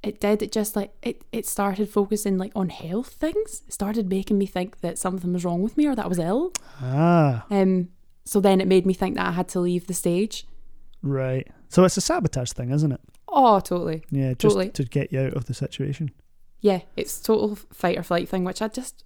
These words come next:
Speaker 1: for some reason, I just had never, uh, it's just, I just never really experienced it before properly.
Speaker 2: Yeah.
Speaker 1: So then I was just like, "What is this?" So I've kind of been using, which has been nice, like, this is a really selfish thing to say, but because we've had no theatre over the past, you know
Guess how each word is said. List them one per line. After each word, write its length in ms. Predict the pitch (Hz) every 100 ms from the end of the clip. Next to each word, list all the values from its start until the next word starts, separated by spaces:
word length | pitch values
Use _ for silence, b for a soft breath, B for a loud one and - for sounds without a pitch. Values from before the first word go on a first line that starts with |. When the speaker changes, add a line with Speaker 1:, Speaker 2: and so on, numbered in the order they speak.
| -
Speaker 1:
for 140 | -
some 200 | 214 302
reason, 300 | 277 226 254
I 80 | 214
just 240 | 185 202 -
had 140 | 202
never, 340 | 196 180 175 - - - - - - - - - - -
uh, 100 | 240
it's 180 | 220 -
just, 260 | 240 - -
I 100 | 208
just 240 | 208 220
never 260 | 226 202 185
really 220 | 180 180
experienced 420 | 196 180 196 233
it 100 | 285 262
before 400 | 214 190 185 180 -
properly. 520 | 190 202 240 226 180 - -
Speaker 2:
Yeah. 380 | 143 131 131 117 - -
Speaker 1:
So 140 | - 196
then 100 | 196
I 20 |
was 100 | 190
just 140 | 202
like, 140 | 180 165
"What 240 | 156 160
is 220 | 285 415
this?" 200 | - 170
So 100 | -
I've 80 | 226
kind 140 | 269 339
of 60 |
been 120 | 339
using, 300 | 285 277 247
which 100 | 214
has 100 | 247 220
been 140 | 240
nice, 340 | 233 262 254
like, 220 | 196 190 - b b b
this 120 | -
is 80 | 214
a 60 |
really 300 | 185 170 165
selfish 440 | 180 165 165 170 -
thing 140 | 180
to 80 | -
say, 200 | 180 175
but 120 | 190
because 420 | 202 - 196 185 -
we've 200 | 196 180
had 160 | 180
no 280 | 185 185 185
theatre 520 | - 180 - 156 156 b b b b b
over 200 | 196 180
the 80 | 175
past, 560 | 170 170 170 - - -
you 100 | 190
know 160 | 180